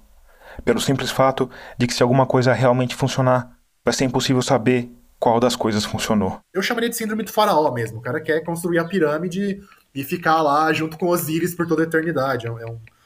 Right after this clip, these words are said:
Speaker 2: é um pouco isso.
Speaker 1: E aqui, de novo, é difícil olhar pra isso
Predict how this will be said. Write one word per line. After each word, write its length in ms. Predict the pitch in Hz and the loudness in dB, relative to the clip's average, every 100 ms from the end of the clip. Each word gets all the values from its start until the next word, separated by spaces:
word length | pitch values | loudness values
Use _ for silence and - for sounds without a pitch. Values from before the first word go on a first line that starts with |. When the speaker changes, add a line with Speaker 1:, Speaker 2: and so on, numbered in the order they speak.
| _ _ | _ _
Speaker 2:
é 120 | 127 | -6
um 80 | 127 | -4
pouco 320 | 123 139 - | -4 -4 0
isso. 380 | 127 110 - - _ _ _ | 0 0 -8 -14 _ _ _
Speaker 1:
E 80 | 127 | 2
aqui, 440 | 131 139 131 - - _ _ | 2 2 2 0 -16 _ _
de 140 | 113 123 | 0 4
novo, 420 | 127 131 120 120 - - _ | 6 4 2 -4 -10 -20 _
é 60 | 131 | -2
difícil 380 | 120 120 139 139 | -2 -2 0 2
olhar 100 | 131 | 2
pra 200 | 127 127 | 4 4
isso 360 | 127 - 120 | 2 0 -6